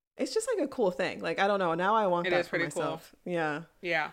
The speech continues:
Speaker 1: But, um, she wakes up and we get our iconic line, "Zetus Lapidus. She's late
Speaker 2: Ah,
Speaker 1: for something,
Speaker 2: she
Speaker 1: for
Speaker 2: is.
Speaker 1: class." Yeah.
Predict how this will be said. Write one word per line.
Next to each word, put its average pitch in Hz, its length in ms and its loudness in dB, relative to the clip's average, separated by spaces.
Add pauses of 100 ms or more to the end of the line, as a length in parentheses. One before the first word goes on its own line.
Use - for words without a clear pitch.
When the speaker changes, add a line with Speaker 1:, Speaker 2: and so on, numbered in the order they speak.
(100)
Speaker 1:
But, 196 520 2
um, 202 280 0
she 226 200 -6
wakes 262 260 -4
up 269 260 0
and 233 600 -4
we 214 80 -6
get 214 320 -2
our 208 540 -2 (120)
iconic 240 520 -4
line, 220 400 2
"Zetus 294 340 -2
Lapidus. - 680 0 (140)
She's 294 280 -4
late 285 420 4
Speaker 2:
Ah, 190 160 6 (540)
Speaker 1:
for 226 140 -6
something, 254 360 -4
Speaker 2:
she 175 60 2
Speaker 1:
for 165 120 0
Speaker 2:
is. - 60 -4
Speaker 1:
class." - 440 -2 (120)
Yeah. 214 260 -4